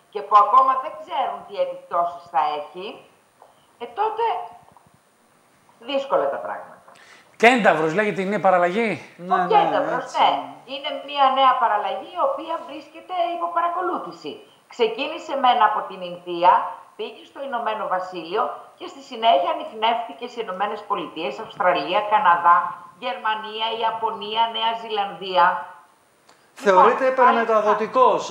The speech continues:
Speaker 3: αυτό είναι το
Speaker 1: Ναι, ναι, και, ε, περιέχει, λέει, τεράστιο αριθμό επιπλέον μεταλλάξεων σε σχέση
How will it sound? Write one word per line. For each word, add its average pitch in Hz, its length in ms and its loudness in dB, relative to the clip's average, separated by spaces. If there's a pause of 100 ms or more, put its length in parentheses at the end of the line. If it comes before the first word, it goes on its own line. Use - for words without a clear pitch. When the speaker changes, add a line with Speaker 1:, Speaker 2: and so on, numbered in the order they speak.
Speaker 3:
αυτό 226 160 0 (120)
είναι 160 180 -2 (100)
το 139 80 0 (440)
Speaker 1:
Ναι, 226 160 0 (360)
ναι, 220 120 -2 (240)
και, 226 140 -4 (200)
ε, - 40 -8 (120)
περιέχει, 220 560 -4 (140)
λέει, 277 160 4 (200)
τεράστιο 240 640 4 (120)
αριθμό 196 540 2 (560)
επιπλέον 233 800 -4 (180)
μεταλλάξεων 185 920 2 (480)
σε 240 80 -8 (120)
σχέση 277 400 -2